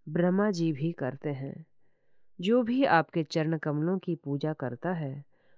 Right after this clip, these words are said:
उसे आप वरदान देते हैं। अतः आप हम पर प्रसन्न हों और हमारे वक्ष स्थलों पर अपने चरण रखकर इस दुख से हमें उबारें।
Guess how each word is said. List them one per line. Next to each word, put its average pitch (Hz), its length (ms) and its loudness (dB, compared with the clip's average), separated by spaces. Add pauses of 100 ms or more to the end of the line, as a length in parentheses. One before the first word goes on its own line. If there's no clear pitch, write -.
(160)
उसे 208 280 2
आप 165 320 2
वरदान 139 640 0
देते 131 320 -4
हैं। 131 280 -8 (920)
अतः 143 280 0 (100)
आप 143 240 0 (680)
हम 233 180 4
पर 262 220 4
प्रसन्न 160 480 0
हों 135 300 -2 (640)
और 226 180 4
हमारे 160 520 2
वक्ष 156 300 0
स्थलों 151 520 -4
पर 147 180 -2 (680)
अपने 226 360 2
चरण 156 440 2
रखकर 135 580 -2 (520)
इस 226 180 0
दुख 175 260 0
से - 220 -2
हमें 151 320 -2
उबारें। 127 600 -4